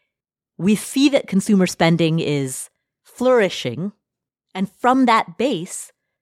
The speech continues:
we often have the confidence to go out there and start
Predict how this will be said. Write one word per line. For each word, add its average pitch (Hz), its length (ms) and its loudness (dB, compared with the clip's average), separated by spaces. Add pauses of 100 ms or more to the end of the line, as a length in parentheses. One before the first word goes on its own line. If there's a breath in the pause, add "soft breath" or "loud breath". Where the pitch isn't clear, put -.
(220)
we 175 240 -8
often 151 600 0 (220)
have 196 260 0
the 165 60 -8
confidence 175 920 -4 (320)
to 220 100 -2
go 185 160 0
out 226 280 0
there 147 380 -2
and 170 380 0
start - 440 -4